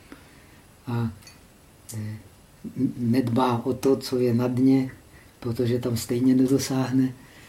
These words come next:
a plave, plave, plave, až, eh, se dostane na druhý břeh.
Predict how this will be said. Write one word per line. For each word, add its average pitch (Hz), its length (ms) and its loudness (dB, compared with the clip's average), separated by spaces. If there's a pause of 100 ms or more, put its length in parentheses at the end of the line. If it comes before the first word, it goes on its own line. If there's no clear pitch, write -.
(200)
a 117 180 -6 (140)
plave, 127 500 0 (160)
plave, 127 340 0
plave, 123 540 -4 (340)
až, - 360 -8 (580)
eh, 101 460 -8
se - 180 -4
dostane 113 480 -2
na 107 120 0
druhý 117 320 -2
břeh. 113 380 -4